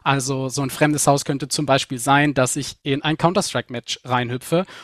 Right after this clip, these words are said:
und jetzt, äh, wenn ich Solo-Queue mache, mit neun anderen Leuten, äh, da bin. Das Haus gehört, äh, Valve, ähm, also dem, dem, äh,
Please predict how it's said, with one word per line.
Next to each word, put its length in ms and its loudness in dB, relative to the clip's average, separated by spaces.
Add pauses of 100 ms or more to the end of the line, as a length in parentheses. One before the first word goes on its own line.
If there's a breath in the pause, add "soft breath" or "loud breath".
(100)
und 160 -2
jetzt, 400 0
äh, 100 -2
wenn 140 -2
ich 100 -6
Solo-Queue 420 -2
mache, 340 2
mit 180 -6
neun 260 2
anderen 640 0 (300 soft breath)
Leuten, 640 2
äh, 160 2
da 220 4
bin. 280 -14 (480 soft breath)
Das 240 0
Haus 260 4
gehört, 600 4
äh, 300 2 (120)
Valve, 600 0 (380)
ähm, 720 4 (160)
also 240 -4
dem, 540 -6
dem, 420 -12 (260)
äh, 340 -10